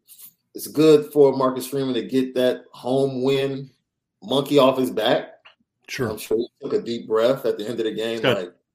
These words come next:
Speaker 2: what, two of them now, right? This is
Speaker 1: Yeah.
Speaker 2: number, win number two, right?
Speaker 1: Yeah, so,
Speaker 2: Um,
Speaker 1: you know, after beating Cal, so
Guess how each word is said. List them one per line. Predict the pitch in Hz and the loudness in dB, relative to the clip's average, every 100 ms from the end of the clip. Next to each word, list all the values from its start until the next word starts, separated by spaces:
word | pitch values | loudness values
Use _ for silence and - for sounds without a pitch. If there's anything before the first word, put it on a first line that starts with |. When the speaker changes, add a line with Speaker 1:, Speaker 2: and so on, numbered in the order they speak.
| - | -8
Speaker 2:
what, | 135 - | -8 -6
two | - 208 | 0 4
of | 139 98 | 4 4
them | 98 | -4
now, | 95 87 | -6 -6
right? | 92 113 131 _ _ | -4 -6 -6 _ _
This | 113 - | -12 -10
is | 104 | -2
Speaker 1:
Yeah. | 92 110 | 2 2
Speaker 2:
number, | 104 98 | 0 -6
win | 117 113 | -4 -2
number | 113 107 | -2 -2
two, | 98 123 123 127 | -4 -2 -2 -2
right? | 117 101 92 - _ _ _ _ | -6 -8 -10 -16 _ _ _ _
Speaker 1:
Yeah, | 123 120 - | -4 -2 -4
so, | - 113 110 104 95 | -2 2 2 2 -4
Speaker 2:
Um, | - _ _ _ _ _ _ | -10 _ _ _ _ _ _
Speaker 1:
you | - 127 | -2 0
know, | 117 | 2
after | 117 110 | 0 -2
beating | 123 110 101 | -4 -6 -2
Cal, | 131 123 110 104 | 2 2 2 0
so | - 107 104 95 | 0 0 0 -2